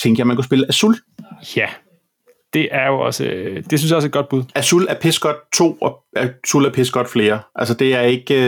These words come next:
Speaker 1: Øh, det er ikke et spil, som, som jeg synes, øh, øh, lider af ikke at være det rigtige antal mennesker, så hvis nu der ikke er så mange, der gider af, af de her mennesker, så kan man stadig nå at spille Azul.
Speaker 2: Ja. Og jo også et af dem, hvor man sådan, måske lidt ligesom, øh, øh, Carcassonne, at,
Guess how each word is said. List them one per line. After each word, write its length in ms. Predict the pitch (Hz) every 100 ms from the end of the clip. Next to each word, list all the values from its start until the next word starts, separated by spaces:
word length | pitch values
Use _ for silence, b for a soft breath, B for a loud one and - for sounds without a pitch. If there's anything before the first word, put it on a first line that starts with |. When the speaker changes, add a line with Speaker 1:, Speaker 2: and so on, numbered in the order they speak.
| 120
Speaker 1:
Øh, 260 | 113 110 107 110 95 113 _ _
det 100 | -
er 40 | 147
ikke 240 | 156 170
et 80 | 170
spil, 280 | - 151 151
som, 480 | - 147 135 127 127 _
som 260 | - 131 123
jeg 120 | 120
synes, 500 | 123 127 135 131 - -
øh, 460 | 123 110 107 104 -
øh, 260 | 101 - -
lider 420 | 113 139 160 151
af 340 | 127 117 120 -
ikke 180 | 131 127
at 80 |
være 220 | 120 113 110
det 80 | 107
rigtige 300 | 113 - 117
antal 240 | 104 98
mennesker, 400 | 107 117 131 -
så 180 | - 113
hvis 180 | 110 -
nu 180 | 143 139
der 120 | 123
ikke 140 | 117
er 40 | 107
så 100 | 101
mange, 160 | 98
der 60 | 123 -
gider 280 | 175 165 -
af, 280 | - 120 113 -
af 100 | 123
de 120 | 127
her 120 | 120
mennesker, 320 | 117 120 -
så 120 | -
kan 120 | 127 139
man 100 | 123
stadig 260 | 147 165
nå 100 | 127
at 80 | -
spille 240 | - 95
Azul. 260 | - - 104 - _
Speaker 2:
Ja. 140 | 160 120 - _ B B B B B -
Og 80 | 127
jo 100 | 120
også 180 | 123
et 40 | 151
af 60 |
dem, 160 | 135 139
hvor 120 | 127
man 180 | 120 110
sådan, 220 | - 131
måske 340 | 113 - 175 139
lidt 200 | 135 -
ligesom, 440 | 123 - 127 123
øh, 280 | 110 107 - -
øh, 280 | 123 - -
Carcassonne, 680 | - 131 120 - 135 147 151
at, 140 | 120